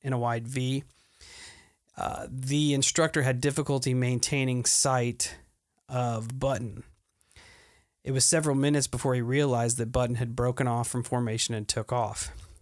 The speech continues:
The A, the A ten is reported not to have air search radar, and the, uh, low altitude training that they were doing,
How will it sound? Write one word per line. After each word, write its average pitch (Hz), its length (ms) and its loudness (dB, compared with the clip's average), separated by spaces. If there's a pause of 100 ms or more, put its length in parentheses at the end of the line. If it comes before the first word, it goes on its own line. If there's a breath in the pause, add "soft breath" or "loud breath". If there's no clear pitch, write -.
(200)
The 151 600 2
A, - 20 -18
the 147 240 0
A 175 500 2 (120)
ten 151 500 4
is 135 180 -2
reported 139 380 -2
not 135 220 2
to 139 60 4
have 127 140 2
air 127 200 0
search 143 340 0
radar, 147 500 0 (760 loud breath)
and 139 580 2
the, 131 960 0
uh, - 360 -10 (520)
low 156 320 4
altitude 135 720 0 (720)
training 151 640 2 (1080 loud breath)
that 135 160 -6
they 151 140 2
were 135 100 2
doing, 147 500 2